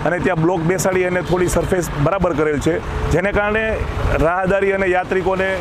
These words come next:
ત્યાંથી મુસાફરી કરવામાં અને ટર્નિંગમાં અને ત્યાં આવવા જવામાં કોઈ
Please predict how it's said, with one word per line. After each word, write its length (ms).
ત્યાંથી 480
મુસાફરી 440
કરવામાં 360
અને 100
ટર્નિંગમાં 580
અને 140
ત્યાં 200
આવવા 180
જવામાં 340
કોઈ 120